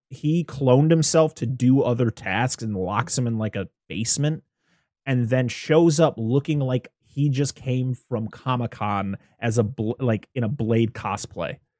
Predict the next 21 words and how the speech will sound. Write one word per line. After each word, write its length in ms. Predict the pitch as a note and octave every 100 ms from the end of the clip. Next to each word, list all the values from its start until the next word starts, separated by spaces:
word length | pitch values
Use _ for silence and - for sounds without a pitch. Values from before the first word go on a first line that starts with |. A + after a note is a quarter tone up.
| _ _
just 220 | C#3+ -
in 160 | D#3 C#3
the 80 |
trench 480 | B2 - C#3 C#3 C3
coat 400 | - C#3 B2+ B2+
with 140 | A#2+ A2+
the 80 |
gl-, 180 | A2 B2
sunglasses, 800 | - C#3+ C#3 B2+ B2+ B2+ - B2
just 260 | - B2+ -
looking 440 | B2+ C3+ C#3+ - A#2+
completely 880 | - A2 - D3+ C#3 B2 B2 G#2+ - _
goofy. 420 | - C#3+ C#3 - C#3+
Like, 240 | D3 - - - -
like 120 | E3
I 40 | D#3
said, 180 | C3+
Lance 300 | B2 G3+ A3
Reddick 260 | D3 B2+ G2
is 160 | A2 - -
awesome. 540 | G#2+ F#2+ - F#2+ E2+